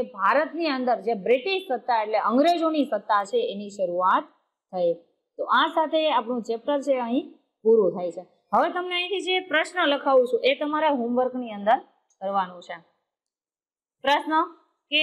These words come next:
રણજીતસિંહ કયા શીખ સમુદાયમાંથી આવતા હતા? બરાબર, હમણાં આપણે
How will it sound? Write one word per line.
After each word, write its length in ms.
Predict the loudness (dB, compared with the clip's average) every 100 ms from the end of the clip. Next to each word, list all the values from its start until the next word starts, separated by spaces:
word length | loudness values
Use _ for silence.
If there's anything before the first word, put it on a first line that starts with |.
| 2
રણજીતસિંહ 760 | 2 2 2 -2 -2 -2 -4 -4
કયા 300 | 0 2 2
શીખ 260 | 0 -4 -2
સમુદાયમાંથી 760 | -2 0 2 2 0 -6 -2
આવતા 360 | 0 -2 -2 -8
હતા? 260 | -8 -18 -20 -2
બરાબર, 280 | 2 4
હમણાં 260 | 2 2 0
આપણે 220 | -2 -2